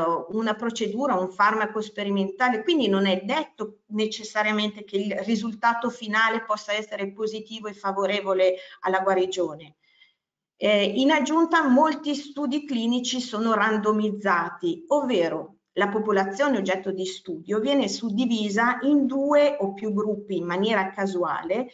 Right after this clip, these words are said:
dove parallelamente al trattamento sperimentale, quindi col farmaco sperimentale o la terapia oggetto del,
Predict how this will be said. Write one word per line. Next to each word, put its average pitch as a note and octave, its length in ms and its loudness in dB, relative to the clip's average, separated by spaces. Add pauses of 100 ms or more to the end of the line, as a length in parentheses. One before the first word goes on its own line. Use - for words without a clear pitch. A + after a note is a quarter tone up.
(360)
dove G3 440 2
parallelamente C4+ 1040 2
al G3+ 240 0
trattamento G#3 640 -2
sperimentale, F#3+ 880 0
quindi G3 260 -4
col E3+ 140 -6
farmaco G3 560 0
sperimentale F3 800 -2
o G3 40 4
la E3+ 140 2
terapia F#3 840 -2
oggetto F#3 600 -2
del, E3+ 220 -2